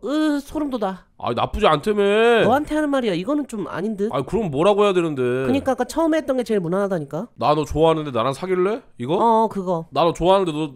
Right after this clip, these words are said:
Speaker 2: 나, 나랑 사귈래?"
Speaker 1: 아니, 말이 너무 빨라. 진정성 있게. 그리고 말 더듬지 말고.
Speaker 2: "나 너 좋아하는데 나랑 사귈래?"
Speaker 1: 아니, 너무 구구책 읽는 것 같잖아. 약간 고백 처음 해보는 그런 느낌?
Speaker 2: 아니, "나 너 좋아한다고. 나, 나랑 사귀자고."
Speaker 1: 아니야, 그건 너무 투머치. 무슨 음식점에 클레임 걸듯이 고백을 해.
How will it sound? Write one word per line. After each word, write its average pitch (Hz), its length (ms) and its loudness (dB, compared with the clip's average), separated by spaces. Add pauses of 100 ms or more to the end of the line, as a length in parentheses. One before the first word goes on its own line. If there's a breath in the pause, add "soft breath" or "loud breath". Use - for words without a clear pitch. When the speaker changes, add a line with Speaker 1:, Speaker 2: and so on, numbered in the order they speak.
Speaker 2:
나, 127 240 2
나랑 147 220 4
사귈래?" 202 340 -4
Speaker 1:
아니, 196 100 -2
말이 214 200 0
너무 180 180 0
빨라. 262 320 2
진정성 220 440 -4
있게. 165 220 -6
그리고 196 220 -8
말 185 140 0
더듬지 214 320 -4
말고. 147 320 -4
Speaker 2:
"나 151 240 6
너 170 100 2
좋아하는데 180 640 4
나랑 143 260 4
사귈래?" 190 400 0
Speaker 1:
아니, 277 380 2
너무 220 160 0
구구책 285 320 -6
읽는 294 120 -2
것 254 120 -4
같잖아. 180 420 -2
약간 196 260 -4
고백 220 320 -4
처음 277 200 0
해보는 262 240 -2
그런 196 180 0
느낌? 220 340 -6
Speaker 2:
아니, 208 220 2
"나 233 140 6
너 247 100 2
좋아한다고. 254 1120 4
나, 160 180 0
나랑 226 220 8
사귀자고." 277 720 4
Speaker 1:
아니야, 233 180 4
그건 226 200 -2
너무 196 160 0
투머치. 262 560 -4
무슨 196 200 -6
음식점에 247 440 0
클레임 339 320 0
걸듯이 349 260 -4
고백을 214 320 0
해. 190 320 -2